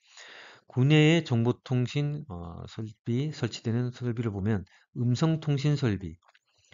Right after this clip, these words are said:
뭐 전화라든가 방송, 인터폰 뭐 이런 것들이 있겠죠. 그다음에 영상통신 설비,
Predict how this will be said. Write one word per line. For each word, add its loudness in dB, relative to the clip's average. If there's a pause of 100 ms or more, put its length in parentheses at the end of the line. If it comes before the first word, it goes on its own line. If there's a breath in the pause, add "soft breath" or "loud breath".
(340 soft breath)
뭐 -6
전화라든가 0
방송, -6 (400 soft breath)
인터폰 -4
뭐 -4
이런 -2
것들이 -6
있겠죠. -14
그다음에 -2
영상통신 0
설비, -2